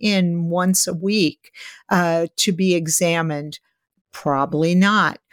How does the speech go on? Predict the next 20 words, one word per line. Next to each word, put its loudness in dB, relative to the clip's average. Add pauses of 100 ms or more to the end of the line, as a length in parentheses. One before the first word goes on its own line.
(260)
We 4
now 0
have, -2
uh, 0 (180)
televisits 0
or -2
video 2
visits. -4 (640)
I 2
do 0
some 2
video 2
visits 0 (120)
as 4
part -2
of -10
my -2
regular 0
practice -4
for -10